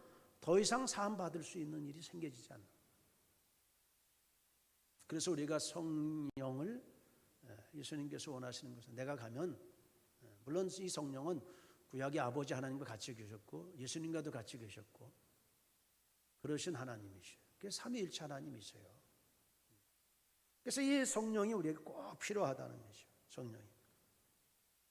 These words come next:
그래서 승천하시기 전에, 에, 꼭 하신 말씀이, 에, "성령을 받으러 기다려라." 사 절에도 보면 예수님 말씀 빨갛게 돼 있고 제 성경에 빨갛게 돼 있고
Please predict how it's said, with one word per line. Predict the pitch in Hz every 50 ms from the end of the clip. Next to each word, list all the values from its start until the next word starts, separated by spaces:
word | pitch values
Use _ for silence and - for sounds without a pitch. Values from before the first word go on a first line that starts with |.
| _ _ _ _ _ _ _ _ _ _ _ _ _ _ _ _ _ _ _ _ _
그래서 | - 175 180 175 175 190 190 190 185 185 175
승천하시기 | - - 202 180 - 185 175 170 160 147 - - 160 156 156 151
전에, | - - 127 127 135 143
에, | 139 127 123 139 147 151 147 135 117 117 113 117 113 113 -
꼭 | - 151 135 131 - -
하신 | - - 139 - 151 139 131
말씀이, | 123 117 113 107 - - 135 117 110 113
에, | 123 165 175 165 123 117 113 113 113 113 107 113
"성령을 | - - - 131 127 127 123 123 123 123 120 120 - -
받으러 | - 113 113 120 117 117 117 113 -
기다려라." | - 131 117 127 117 113 113 110 117 113 110 110
사 | - - 139 131
절에도 | 127 131 127 117 120 123 120 123 123
보면 | 123 120 123 139 147 131
예수님 | 113 - 147 127 117
말씀 | 117 107 104 - 123
빨갛게 | 117 - 123 117 120 113 - - - 107
돼 | 110 117
있고 | 110 104 - 110
제 | - 131 117
성경에 | - - 123 117 117 113 113
빨갛게 | - 147 127 117 117 113 - -
돼 | - 113 110 107
있고 | 107 - - 165 190 208 -